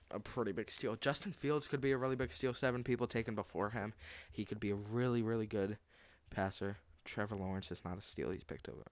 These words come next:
no, one, one and one. Number one overall. God, can I talk? But Gregory Rousseau could be the biggest steal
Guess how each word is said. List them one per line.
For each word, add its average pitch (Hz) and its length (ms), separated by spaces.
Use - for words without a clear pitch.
no, - 280
one, - 120
one 101 160
and 92 100
one. 90 140
Number 135 320
one 131 240
overall. 104 380
God, 98 240
can 92 120
I 90 100
talk? - 340
But 123 160
Gregory 160 480
Rousseau 117 580
could 156 320
be 92 380
the 107 220
biggest 127 380
steal 90 380